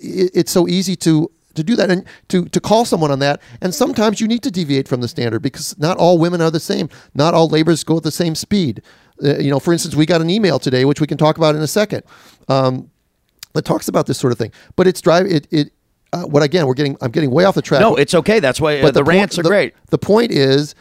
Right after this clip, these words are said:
Speaker 1: is that there have to be other people. I mean, I know that my own partners, when we talk about this, they're disgruntled with what's going on at the hospital.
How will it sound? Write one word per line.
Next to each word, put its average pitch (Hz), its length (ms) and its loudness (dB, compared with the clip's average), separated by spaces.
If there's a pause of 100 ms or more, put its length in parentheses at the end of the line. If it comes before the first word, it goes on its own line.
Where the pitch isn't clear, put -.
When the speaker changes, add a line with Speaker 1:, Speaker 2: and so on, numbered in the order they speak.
(140)
Speaker 1:
is 131 180 -2
that 143 240 2
there 139 160 2
have 160 240 0
to 196 80 -4
be 156 160 0
other 139 200 2
people. 143 380 -2
I - 60 -6
mean, 139 160 -4
I 165 260 -2
know 185 260 4
that 156 140 0
my 143 100 -2
own 160 160 2
partners, 156 440 0
when 123 120 -4
we 123 80 -4
talk 151 240 0
about 127 220 0
this, 113 220 -2 (320)
they're 185 200 6
disgruntled 147 520 2
with 120 240 -4
what's 135 220 -2
going 131 240 0
on 127 60 0
at 123 80 -4
the 120 80 0
hospital. 139 420 -2